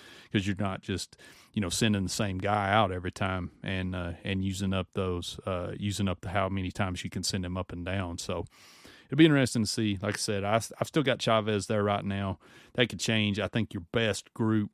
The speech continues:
would be Nick Anderson in there right, uh, you know, at the moment. But we'll just have to see how, uh, you know, how everything,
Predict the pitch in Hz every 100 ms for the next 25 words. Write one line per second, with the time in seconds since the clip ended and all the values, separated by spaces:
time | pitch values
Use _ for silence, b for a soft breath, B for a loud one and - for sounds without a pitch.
0 | - 101 104 98 98 95 104 101 98 -
1 | 95 95 98 95 92 95 95 - _ 107
2 | 98 101 98 95 92 - 92 92 92 92
3 | - _ _ _ _ _ _ _ 123 127
4 | 123 117 113 107 95 - 113 90 98 95
5 | 90 92 110 95 92 98 98 98 92 98
6 | 95 90 104